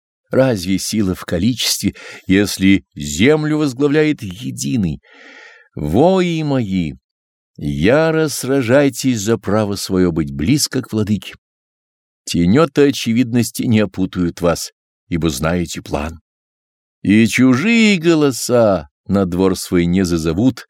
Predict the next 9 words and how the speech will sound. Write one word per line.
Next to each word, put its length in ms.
ибо 300
знаете 640
учение 560
сердца, 580
никем 580
и 40
ничем 360
не 120
прельститесь, 920